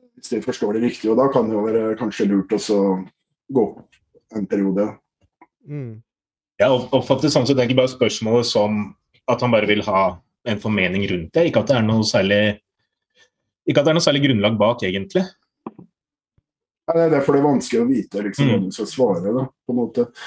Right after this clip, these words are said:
Speaker 1: Men det er klart at hvis man, det er
Speaker 3: Jeg vil
Speaker 1: liksom
Speaker 3: si
Speaker 1: da han, da han tok opp det, da, at hvis, hvis han er på to tusen og man begynner å gå lavere for å komme ned, så, så kunne det kanskje vært greit å prøve å få opp den forbrenningen litt. Men det er vanskelig å si.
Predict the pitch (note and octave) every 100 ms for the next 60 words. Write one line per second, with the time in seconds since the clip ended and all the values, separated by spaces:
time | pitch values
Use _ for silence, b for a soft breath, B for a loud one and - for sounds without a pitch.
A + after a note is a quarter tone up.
0 | B D#3 D3+ D#3 D3 C#3+ C3+ - C3+ B2+
1 | A#2+ B B - D#3 D3+ D#3+ C#3+ - B2
2 | C3+ C#3+ C#3+ C3+ B2 C#3+ C#3 C3+ - D#3
3 | D#3+ - C#3 - - C#3 - C3+ C3+ A2+
4 | B2+ C3 B2 A#2+ G#2+ - A2+ A#2 B2 A#2+
5 | C3 A2+ A2+ A#2 C3+ A2 F#2 G#2 A2 A2+
6 | - _ _ _ _ _ _ _ _ A#2+
7 | A#2 C3+ A2+ A#2 D3 F#3 E3 D#3 C#3 C3+
8 | C3 C3 C#3 B2 A#2 B2 - A2 A2 G2
9 | G#2 - G#2+ G2 G#2+ G2 F#2 F#2+ G2+ F#2+
10 | F2+ F2 G2 - - - - B2 A#2+ A2
11 | G2+ - F#2+ -